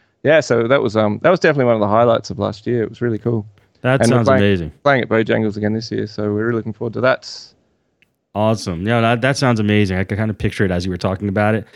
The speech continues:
Speaker 2: And it's those unexpected moments, like, they could happen in a s-, in an instant. You know what I mean? That
Speaker 1: Mm.
Speaker 2: just, that's the kind of stuff that's gold, I think.
Speaker 1: Yeah, no, it was, uh,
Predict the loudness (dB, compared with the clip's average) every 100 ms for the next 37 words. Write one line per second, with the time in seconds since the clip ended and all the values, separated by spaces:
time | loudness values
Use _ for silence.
0 | -20 _ -2 0 0 0 2 2 0 0
1 | 0 0 -2 -2 0 2 4 2 0 -2
2 | -2 -4 _ _ _ _ -6 -2 2 2
3 | 2 0 0 -4 -2 -2 0 -2 -4 -6
4 | -8 _ -8 -2 0 2 2 2 2 0
5 | -2 -8 -2 2 2 0 -4 -14 _ _
6 | _ _ -6 -6 -6 -2 -2 -2 -4 -4
7 | -6 -4 -4 -2 -4 -8 -12 -12 _ _
8 | _ _ -6 0 4 4 4 2 0 -2
9 | -6 -6 -4